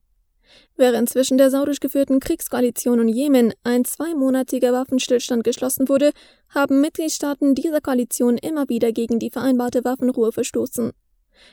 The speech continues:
Doch seit Beginn der Waffenruhe im Jemen vor genau zwei Monaten konnten wieder deutlich mehr Menschen mit Hilfsgütern erreicht werden als während der Kämpfe. Die Vereinten Nationen bezeichneten die Krise im Jemen als größte humanitäre Katastrophe weltweit.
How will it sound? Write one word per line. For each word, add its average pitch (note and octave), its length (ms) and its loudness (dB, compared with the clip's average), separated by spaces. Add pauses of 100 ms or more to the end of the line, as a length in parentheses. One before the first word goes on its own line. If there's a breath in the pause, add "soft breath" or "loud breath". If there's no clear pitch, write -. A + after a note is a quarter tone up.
(120)
Doch C4 160 4
seit B3+ 180 0
Beginn B3+ 220 4
der B3+ 120 2
Waffenruhe C#4 440 0
im C4 120 2
Jemen D#4+ 340 -4
vor C#4+ 160 -2
genau C4 260 2
zwei C4 380 -2
Monaten C#4+ 480 0 (320 soft breath)
konnten B3 420 -2
wieder D4+ 240 -2
deutlich D#4 460 -2
mehr D4 180 0
Menschen A#3 380 0
mit - 160 -2
Hilfsgütern A#3+ 500 -2
erreicht B3+ 380 -2
werden A#3+ 260 0
als - 260 -8
während B3+ 280 2
der B3 80 0
Kämpfe. - 420 -2 (600 soft breath)
Die C4+ 140 4
Vereinten B3+ 380 0
Nationen D4+ 500 0
bezeichneten C#4+ 560 0
die A#3+ 120 -2
Krise C4 300 0
im A#3 120 0
Jemen A#3+ 320 2
als - 260 -4
größte C#4+ 480 -4
humanitäre B3+ 640 -2
Katastrophe C4 560 -2
weltweit. B3 520 -2